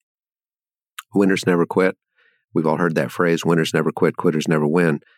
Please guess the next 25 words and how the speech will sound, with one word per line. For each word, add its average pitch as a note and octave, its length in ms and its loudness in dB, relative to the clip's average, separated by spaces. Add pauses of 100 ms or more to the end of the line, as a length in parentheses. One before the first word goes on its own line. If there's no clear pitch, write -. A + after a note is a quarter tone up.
(300)
But - 100 -2
this G#2+ 200 -2
was G2+ 140 0
a F#2 80 0
story F#2+ 320 0
of D#2+ 80 0
athletes F2 460 -2
from E2 180 0
a D#2+ 80 2
wide F#2+ 380 0
variety F2+ 380 0
of D#2 80 -4
fields E2 400 0
who E2 100 2
had D#2+ 100 2
overcome E2+ 560 -2
such - 480 -4
incredible F2+ 560 -2
adversity. D#2+ 640 0 (540)
And E2 160 -2
for F#2 120 0
a E2+ 60 4
young F2+ 340 2
eighteen-year-old E2+ 640 0
salesperson, D#2+ 720 0